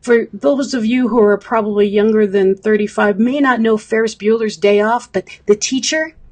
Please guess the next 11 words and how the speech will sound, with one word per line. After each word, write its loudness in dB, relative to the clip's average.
who -8
says, 2
Bueller, 4
Bueller, 4
Bueller, -2
that's -4
what's -2
so 4
funny 4
about -2
it. -16